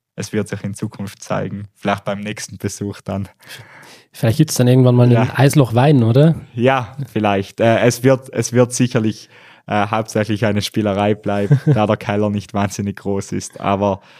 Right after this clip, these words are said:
Speaker 1: ähm, ich glaub, es ist schön, diese alten Strukturen noch zu nutzen und, äh,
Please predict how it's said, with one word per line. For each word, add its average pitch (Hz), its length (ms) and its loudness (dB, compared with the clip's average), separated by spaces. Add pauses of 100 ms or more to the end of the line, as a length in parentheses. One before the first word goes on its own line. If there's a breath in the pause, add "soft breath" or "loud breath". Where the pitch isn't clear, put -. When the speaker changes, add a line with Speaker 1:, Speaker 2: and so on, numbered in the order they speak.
(180 soft breath)
Speaker 1:
ähm, 101 340 -4
ich - 500 -10
glaub, 110 340 -2
es - 120 -2
ist - 220 -4
schön, 117 240 2
diese 107 260 -2
alten 107 240 -4
Strukturen 110 540 -4
noch 101 180 -4
zu - 140 -8
nutzen 110 500 -6 (540)
und, 104 340 -4 (200)
äh, 104 380 -2